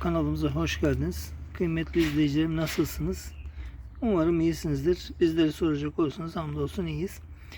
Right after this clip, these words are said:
Bugünkü sizlerle paylaşmak istediğim konu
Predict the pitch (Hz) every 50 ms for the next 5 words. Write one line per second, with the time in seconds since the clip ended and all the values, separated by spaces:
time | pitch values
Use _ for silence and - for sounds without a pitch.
0 | - - - - - - - - - - - - - 196 196 190 196 180 151 -
1 | - 190 185 214 - - - - - 175 160 160 180 180 175 165 170 165 - -
2 | 165 160 156 160 151 - 190 175 151 - - - 165 147 165 160 151 - - 185
3 | 175 165 175 214